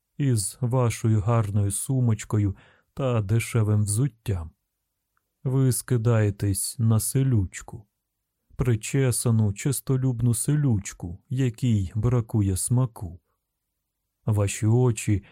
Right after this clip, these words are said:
схожі на дешеві камені, що їх добирають за знаком зодіаку. Так само зблискують на поверхні, коли ви здобуваєте чергову незначну перемогу.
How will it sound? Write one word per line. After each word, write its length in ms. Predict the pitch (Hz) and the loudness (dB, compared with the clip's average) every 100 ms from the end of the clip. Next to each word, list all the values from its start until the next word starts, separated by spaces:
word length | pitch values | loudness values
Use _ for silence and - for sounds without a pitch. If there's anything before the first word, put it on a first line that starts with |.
| _ | _
схожі 500 | - - 147 127 123 | -14 -6 -2 0 2
на 260 | 120 117 107 | 2 2 2
дешеві 520 | 120 120 - 117 117 | 0 -2 0 0 0
камені, 580 | - 151 117 98 90 87 | 0 0 0 0 -2 -4
що 220 | - 113 | -4 -2
їх 300 | 110 104 - | 0 0 -2
добирають 640 | 107 110 120 120 110 101 95 | -2 0 0 2 0 0 0
за 160 | 110 | -2
знаком 440 | 110 117 101 110 110 | 0 0 0 0 2
зодіаку. 840 | 113 107 139 117 87 - - - _ _ _ _ _ _ | 2 2 2 0 -2 -10 -20 -20 _ _ _ _ _ _
Так 220 | - 139 - | -4 -4 -4
само 460 | - 131 120 113 | 0 2 4 2
зблискують 680 | 107 120 156 113 - 113 107 | 2 2 2 0 0 0 2
на 140 | 113 113 | 2 0
поверхні, 760 | 139 135 107 92 - 90 95 _ _ _ | 0 0 0 -2 -10 -16 -16 _ _ _
коли 260 | 117 104 | 0 2
ви 340 | 101 113 113 107 | 2 2 2 2
здобуваєте 720 | 98 127 139 127 117 107 110 | 0 -2 0 0 0 0 -2
чергову 760 | - 110 107 113 107 120 110 - _ - | -2 -2 0 0 2 2 0 -4 _ -2
незначну 720 | 139 127 113 120 - 117 104 | 0 2 2 0 0 0 2
перемогу. 840 | 120 120 135 131 104 87 92 - | 2 2 2 2 0 -2 -8 -16